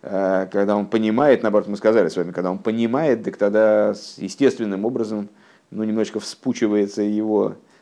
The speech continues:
самостийность. Э, это, наоборот, в каком-то плане понимания оно может даже, если его не контролировать,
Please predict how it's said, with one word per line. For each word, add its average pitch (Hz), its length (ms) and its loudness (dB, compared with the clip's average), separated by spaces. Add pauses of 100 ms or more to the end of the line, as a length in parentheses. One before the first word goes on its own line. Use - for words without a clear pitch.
самостийность. 117 840 -4 (400)
Э, 95 720 -2 (240)
это, - 320 -6
наоборот, - 540 -8
в - 140 -20
каком-то 151 420 -2
плане 117 380 2
понимания 104 540 -4
оно 107 140 -6
может 101 340 -4
даже, 98 280 -2 (560)
если 98 240 -6
его 98 140 0
не 98 140 -4
контролировать, 107 760 0